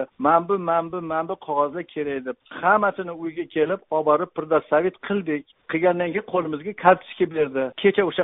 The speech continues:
qabulga borgandan keyin kartochka bir tiyin bo'lib chetda qolib ketdi-da, alohida popka ko'tarib chiqib, popkadan chaqiryapti. "Toshmat, Eshmat, kirgin, Jo'ravoy", deb. Bu yoqda yana boshqa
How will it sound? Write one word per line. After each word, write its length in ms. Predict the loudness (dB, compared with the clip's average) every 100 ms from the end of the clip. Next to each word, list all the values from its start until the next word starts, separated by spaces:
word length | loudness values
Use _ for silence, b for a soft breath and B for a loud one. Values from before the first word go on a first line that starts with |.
| 0
qabulga 420 | 0 2 2 2 2
borgandan 460 | 2 2 0 -2
keyin 260 | -2 -6 -6 B B B
kartochka 440 | 2 2 0 -6 -2
bir 140 | -2
tiyin 200 | -2 -4
bo'lib 120 | -2
chetda 260 | -2 0 2
qolib 220 | 2 0
ketdi-da, 420 | 0 -4 -4 -2 -2 -4 B B
alohida 540 | 4 8 8 6 2 0
popka 340 | 2 0 -2
ko'tarib 400 | -8 -4 -4 -6
chiqib, 360 | -12 -10 -8 -8 _ -4
popkadan 480 | -4 -4 -2 -2 -4 -14 -12
chaqiryapti. 600 | -10 -4 0 0 -2 -8
"Toshmat, 480 | -2 -4 -2 -6 -6 _ _ -12
Eshmat, 400 | -10 -4 -4 -4 _ _ _
kirgin, 320 | -8 -6 -6 -2
Jo'ravoy", 360 | -2 -4 -6 -10
deb. 100 | -14 b b
Bu 80 | 4
yoqda 320 | 8 8 6
yana 240 | 2 2 2
boshqa 440 | 0 -2 -4 -6